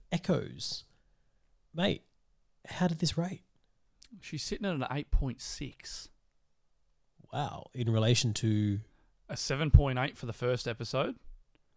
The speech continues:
Speaker 2: an eight point oh for the second episode, and now an eight point six.
Speaker 1: Mate, tell you what, I felt that.
Speaker 2: She's getting going now.
Speaker 1: Yeah, I really felt that. Um, actually, I'm,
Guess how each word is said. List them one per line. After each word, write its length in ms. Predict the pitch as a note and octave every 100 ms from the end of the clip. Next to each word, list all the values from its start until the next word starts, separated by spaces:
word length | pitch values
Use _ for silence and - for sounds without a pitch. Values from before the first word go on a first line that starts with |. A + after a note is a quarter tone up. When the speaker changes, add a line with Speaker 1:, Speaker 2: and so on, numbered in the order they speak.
| _ _ _ _ _
Speaker 2:
an 160 | B2+ A#2 -
eight 280 | C3 D3+ -
point 280 | - C3+ A#2+
oh 340 | C#3 A2+ D3 - _
for 180 | - A2+
the 80 | F#2+
second 380 | G3 - B2
episode, 500 | G#2 G#2+ A2 A2 D#3+ F#3+ _ _ _ _ _ _ -
and 140 | A2
now 220 | A#2 B2+
an 60 | A#2
eight 180 | A#2+ -
point 240 | A#2+ A2+
six. 540 | - B2+ - - - - _ _ _ - -
Speaker 1:
Mate, 240 | A#2 G#2+
tell 120 | D#3
you 80 | A#2
what, 160 | A2+ G#2
I 80 | A#2
felt 260 | A#2 A#2
that. 200 | F2 E2+ - _ _
Speaker 2:
She's 220 | - A#2+
getting 220 | B2+ D#3 B2+
going 320 | C3 C#3+ G#2
now. 240 | F#2+ D#3 - - - - - - -
Speaker 1:
Yeah, 360 | - F#2+ F#2+ F#2+
I 40 | G2
really 480 | F#2+ G2 G#2+ G2
felt 320 | F#2 F#2 F2+ F2
that. 220 | E2+ -
Um, 460 | - B2+ A#2+ A#2 A2+ - _ _ _ _ _ _ _ _ _ - _ -
actually, 380 | D#3 - F3+ -
I'm, 220 | B2+ B2